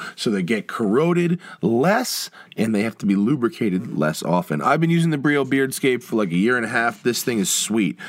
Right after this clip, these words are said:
It's the same size as a normal razor, c-, or a, a buzzer.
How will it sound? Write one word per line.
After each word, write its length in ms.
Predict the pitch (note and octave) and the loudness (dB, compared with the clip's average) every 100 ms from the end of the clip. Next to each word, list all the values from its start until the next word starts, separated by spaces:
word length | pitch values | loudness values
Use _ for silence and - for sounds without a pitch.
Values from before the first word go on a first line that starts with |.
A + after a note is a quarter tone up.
| - - | -10 -8
It's 140 | - | -4
the 80 | F#3 | -2
same 340 | - D3+ D3+ | 0 0 0
size 300 | C#3+ C#3+ C3+ | -2 0 0
as 100 | A2+ | 0
a 60 | G#2 | 0
normal 320 | G#2+ A2 G#2 | 2 2 2
razor, 440 | F#2 F#2 F#2 F2 - - - - | 2 0 0 -2 -4 -14 -14 -8
c-, 60 | - | -4
or 140 | A2+ | 0
a, 200 | F2 D#2+ - | 0 -2 -2
a 220 | G2+ E2+ | -2 0
buzzer. 460 | D#2 A#2+ A2+ A2+ | 2 2 2 -2